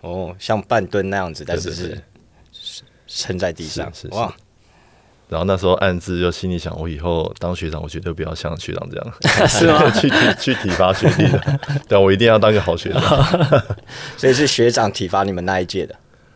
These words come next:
Speaker 1: 然后全部一起，
Speaker 2: 呃，
Speaker 1: 还是
Speaker 2: 对，因为我们这一届本来是要带好下一届，但下一届没做好，所以上一届就处罚我们。
Speaker 1: 哦，你们刚好卡在中间，
Speaker 2: 对啊。 对，对，对，对。
Speaker 1: 没带好下一届，
Speaker 2: 对，对，对。
Speaker 1: 就是新进来的学弟。
Speaker 2: 对，对，对。
Speaker 1: 了解，了解，了解。OK。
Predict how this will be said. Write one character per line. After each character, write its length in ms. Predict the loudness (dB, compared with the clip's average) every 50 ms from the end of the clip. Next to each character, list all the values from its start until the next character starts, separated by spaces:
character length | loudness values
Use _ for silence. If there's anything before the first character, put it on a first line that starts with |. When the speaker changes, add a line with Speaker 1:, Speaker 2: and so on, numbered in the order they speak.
| _ _
Speaker 1:
然 140 | -10 -8 -4
后 20 |
全 120 | 0 2 4
部 200 | 4 6 6 4
一 40 | 4
起， 60 | 4
Speaker 2:
呃， 80 | 2 2
Speaker 1:
还 120 | 4 6
是 100 | 6 6
Speaker 2:
对， 20 | 6
因 100 | 6 6
为 80 | 6
我 100 | 6 6
们 140 | 6 4 4
这 140 | 4 4 4
一 100 | 4 4
届 240 | 4 6 6 6 6
本 100 | 4 2
来 200 | 2 2 0 0
是 240 | 0 0 2 4
要 160 | 4 4 4 6
带 180 | 6 4 4
好 180 | 4 2 -2 -4
下 240 | -2 2 2 2 2
一 60 | 2
届， 180 | -2 -4 -4 -2 0
但 160 | 0 0 2
下 180 | 4 4 4
一 60 | 4 4
届 100 | 4 2
没 160 | 2 0 0
做 160 | 0 0 0
好， 220 | 0 0 -4 -6
所 160 | -6 -6 -4 -4
以 260 | -2 -2 -2 -4 -6 -10
上 240 | -6 -4 -2 -2 -2
一 20 |
届 140 | -4 -6 -4
就 160 | -2 -4 -4 -4 -8 _
处 160 | -20 -18 -14 -10
罚 160 | -8 -6 -6
我 80 | -6
们。 100 | -6 -6
Speaker 1:
哦， 400 | -10 -12 -12 -14 -16 -16 -18 -20 -20 -20 -20 -10 _ -6 -4 -4
你 60 | -2 -2
们 100 | -2 -2 0 0
刚 100 | 0 0
好 100 | 2 0
卡 200 | 0 -2 -4 -2
在 160 | 0 0 0
中 240 | 0 -2 -4 -6 -6
间， 180 | -8 -8 -8 -8 -10 -8
Speaker 2:
对 100 | -8 -8
啊。 20 | -6
对， 0 |
对， 120 | -6 -6
对， 20 | -4
对。 60 | -4
Speaker 1:
没 100 | -4 -2
带 220 | 0 0 -2 -2
好 120 | -2 -4 -6
下 240 | -2 -2 -2 -2
一 60 | -2 -4
届， 180 | -4 -4 -4
Speaker 2:
对， 120 | -4 -2 -4
对， 20 |
对。 40 | -4
Speaker 1:
就 60 | -4
是 280 | -4 -6 -6 -6 -6 -6
新 200 | -6 -6 -6 -6
进 200 | -6 -6 -6 -6
来 100 | -6 -8
的 80 | -8
学 120 | -8 -8 -6 -6 -8
弟。 60 | -8
Speaker 2:
对， 80 | -8
对， 140 | -10 -10 -12 -16 _ -20 -14 -12
对。 100 | -8 -8
Speaker 1:
了 80 | -8
解， 220 | -8 -8 -8 -10 -10
了 160 | -12 -14 -14
解， 160 | -14 -16 -16 -16
了 120 | -16 -18 -18
解。 180 | -18 -20 -20 -20 -20 _ _ _ _ _ -20 -20 -20 -20 _ _ -20
OK。 180 | -18 -16 -18